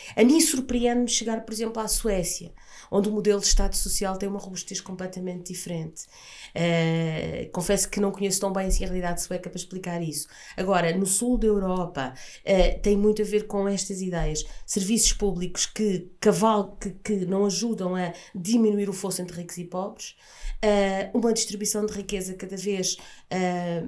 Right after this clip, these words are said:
mais, hum, eh, em, em que não se contraria a concentração da riqueza e essa perda de referências. Eu há bocado falei do digital, eu eu sou favorável, naturalmente, o ponto não é esse. Mas às vezes,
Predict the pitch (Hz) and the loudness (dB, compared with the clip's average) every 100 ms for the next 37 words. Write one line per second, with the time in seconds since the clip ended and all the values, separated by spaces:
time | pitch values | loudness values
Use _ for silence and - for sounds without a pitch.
0 | - 202 202 202 196 190 180 170 - 185 | -6 -2 0 0 0 0 0 2 2 0
1 | 175 170 165 160 156 - - - - 180 | 0 0 -2 -4 -6 -10 -12 -18 -8 0
2 | 185 175 175 170 202 196 - 233 226 269 | 2 2 2 0 0 2 2 6 6 6
3 | - - 226 220 214 220 196 185 185 190 | 6 4 2 2 0 0 0 0 -4 -4
4 | 185 180 180 175 170 - 190 196 208 - | -4 0 2 2 -2 -2 -2 -4 -6 -10
5 | - - 220 240 254 262 254 233 220 - | -16 -4 2 4 2 2 0 0 -2 -2
6 | 220 196 185 190 208 208 233 - 233 226 | 2 2 2 0 -2 -2 -4 -4 -4 -4
7 | 220 208 208 180 175 180 180 - - _ | -6 -6 -4 -2 -2 -4 -8 -12 -16 _
8 | - - - - 139 175 165 185 175 170 | -20 -20 -16 -12 -8 -6 -6 -6 -4 -4
9 | 180 185 190 180 185 190 185 - 190 196 | -2 -4 -4 -4 -4 -6 -8 -10 -8 -6
10 | 196 202 196 - - - - 208 208 208 | -4 -4 -6 -8 -10 -4 4 6 6 4
11 | 220 240 226 233 240 | 4 4 4 0 -2